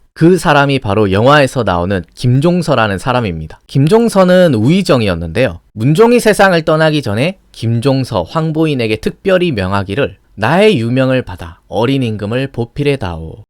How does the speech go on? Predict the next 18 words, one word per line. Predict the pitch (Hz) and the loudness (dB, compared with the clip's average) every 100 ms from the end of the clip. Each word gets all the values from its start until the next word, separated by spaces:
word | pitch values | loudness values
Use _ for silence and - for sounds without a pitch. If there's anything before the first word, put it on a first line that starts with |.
| _ | _
그러니까 | 98 117 120 123 - | -6 -2 -2 -4 -8
왕자들은 | 92 95 123 131 170 160 156 | -6 -2 0 4 4 4 0
강하고 | 147 98 92 90 - _ _ - | -2 -4 -4 -4 -10 _ _ -10
자신의 | 107 - 151 147 139 | -8 -4 -2 -2 0
세자는 | 175 165 165 156 | 0 0 0 0
약한 | 101 - 123 120 | -4 -6 -6 -6
상황에서 | 147 131 104 82 123 87 _ | -2 -2 -2 -4 -6 -6 _
문종이 | 87 107 131 151 170 165 | -6 -2 0 0 0 -2
특별히 | - - 202 190 185 | -8 0 2 2 0
부탁했던 | - - 131 120 127 120 | -4 -8 -8 -6 -2 -2
사람이 | 165 156 151 156 | 0 0 0 -2
바로 | 123 107 180 196 _ _ | -2 0 0 -2 _ _
김종서였던 | - 127 160 214 226 101 - 87 | -2 0 2 0 0 -2 -2 -8
겁니다. | 78 78 - _ | -10 -12 -16 _
이 | 123 156 | 0 2
사실은 | 190 - 160 139 98 | 2 2 2 2 2
연려실기술뿐만 | 107 131 147 151 151 139 120 - 131 135 110 | 2 2 0 -2 -2 -2 -4 -4 -4 -2 -2
아니라 | 82 87 117 | -4 -2 -4